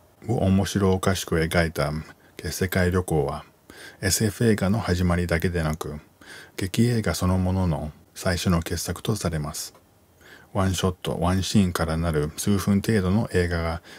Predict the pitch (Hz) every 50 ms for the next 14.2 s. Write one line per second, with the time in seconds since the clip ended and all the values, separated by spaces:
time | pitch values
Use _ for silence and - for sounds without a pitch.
0 | - - - 98 92 92 92 92 90 98 92 90 87 85 - - 80 82 78 -
1 | 95 90 82 82 82 85 82 80 78 78 - - - - - - - _ _ _
2 | _ _ _ _ - - - 120 113 107 95 95 90 85 76 76 80 - - 98
3 | 90 82 78 73 73 76 78 - - 82 80 78 - 80 78 78 - 85 80 80
4 | 76 - 76 76 - - - - - - - - - 104 101 101 107 107 104 98
5 | - 92 87 82 92 104 101 - 92 87 85 - 82 80 - 80 76 76 76 -
6 | - - - - _ - - 87 - - - 98 - 95 - - 104 110 - -
7 | - 87 80 78 76 73 73 - - - - - - _ _ _ _ _ _ _
8 | _ _ _ - - - - 101 95 95 90 85 80 - - 82 80 78 80 80
9 | 95 107 104 - - 92 85 80 - - 90 95 87 - - 98 - - 92 -
10 | - - 82 78 80 98 107 - _ _ - - 95 85 - 90 85 92 113 107
11 | 87 85 82 - - 90 80 76 - 82 80 78 73 73 71 - _ - - -
12 | - - - - - - - 95 87 90 87 - 90 87 87 87 90 95 95 90
13 | - 90 82 78 76 78 85 87 87 85 - 90 87 85 80 82 78 - 76 73
14 | 73 73 76 -